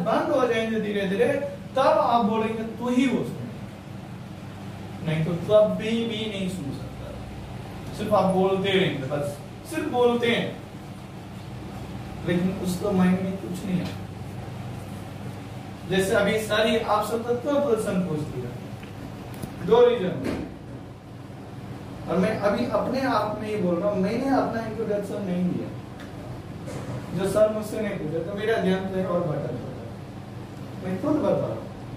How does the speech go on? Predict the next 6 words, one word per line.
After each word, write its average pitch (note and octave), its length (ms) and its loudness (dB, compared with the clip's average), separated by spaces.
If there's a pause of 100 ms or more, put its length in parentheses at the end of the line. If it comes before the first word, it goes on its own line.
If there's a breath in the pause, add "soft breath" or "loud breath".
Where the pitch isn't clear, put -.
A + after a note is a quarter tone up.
(720)
बैठा G3+ 360 8
हूँ, C#4 220 6 (100)
सर B3 200 4
समझा B3 440 4
रहे B3+ 180 4
हैं, - 180 -2